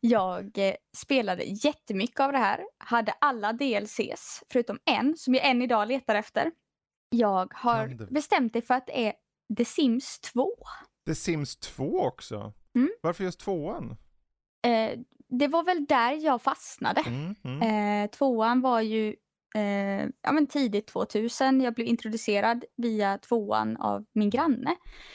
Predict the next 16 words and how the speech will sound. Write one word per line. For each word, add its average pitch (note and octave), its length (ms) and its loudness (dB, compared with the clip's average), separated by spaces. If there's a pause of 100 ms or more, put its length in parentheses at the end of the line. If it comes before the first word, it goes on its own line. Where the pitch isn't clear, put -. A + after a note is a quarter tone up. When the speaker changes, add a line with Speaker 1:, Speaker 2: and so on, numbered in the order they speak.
(120)
Speaker 1:
En - 160 -2
lite B3+ 120 2
Speaker 2:
Precis. F#3 40 -4
Speaker 1:
äldre B3 260 2
tjej. C#4+ 400 0 (300)
Eh, G#3 680 0 (120)
och B3 240 -2
sen A3 260 0
så C4+ 100 -4
bara C4+ 140 2
tickade G3+ 420 -2
det G3+ 120 -4
på. D4 380 -2
Alltså E3 260 0
de A#3 160 4
här G#3+ 300 2